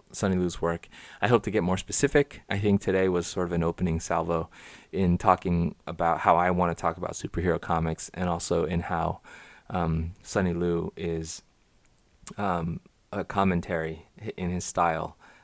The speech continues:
on, um, American comics, um, on Western comics. I think that in the work that we're gonna look at in the, the rest of the week, there's, there's ways that he's a commentary on, on other comics. But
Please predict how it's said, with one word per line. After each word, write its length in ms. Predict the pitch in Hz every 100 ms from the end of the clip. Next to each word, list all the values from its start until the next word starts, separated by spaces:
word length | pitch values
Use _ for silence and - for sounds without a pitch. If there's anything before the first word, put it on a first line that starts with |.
| _
on, 520 | 95 92 82 82 82 - _ _ _ _ -
um, 480 | 85 78 82 87 - -
American 460 | 92 87 85 82 80
comics, 500 | 78 80 87 - - - - - _
um, 640 | - 82 80 80 80 82 92 - -
on 120 | 87
Western 360 | 87 - 82 82
comics. 520 | 78 73 80 - - 90
I 80 |
think 340 | 90 90 87 -
that 280 | 90 50 - - _ 87 -
in 200 | 95 87
the 80 |
work 240 | 82 90 87
that 120 | 78
we're 80 | 90
gonna 160 | 87
look 200 | 85 -
at 180 | 80 - -
in 140 | 85
the, 140 | 82 202 -
the 120 | 101
rest 200 | 113 131
of 80 | -
the 80 | 90
week, 220 | 85 -
there's, 280 | 82 78 - - - - _
there's 360 | 98 90 - 107
ways 220 | 95 87
that 100 | 87
he's 140 | 90
a 40 | -
commentary 560 | 87 80 80 - 80
on, 320 | 80 78 80 -
on 240 | - 76
other 220 | - 95 85
comics. 400 | 82 85 - -
But 200 | 80